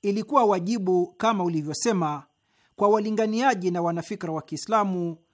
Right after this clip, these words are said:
kuwashughulisha Waislamu na matatizo ya umma wao mkubwa na kuelekeza macho,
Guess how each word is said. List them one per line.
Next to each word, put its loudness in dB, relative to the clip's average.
kuwashughulisha -2
Waislamu -2
na -4
matatizo -6
ya -6
umma 0
wao 6
mkubwa -2
na -2
kuelekeza -4
macho, -2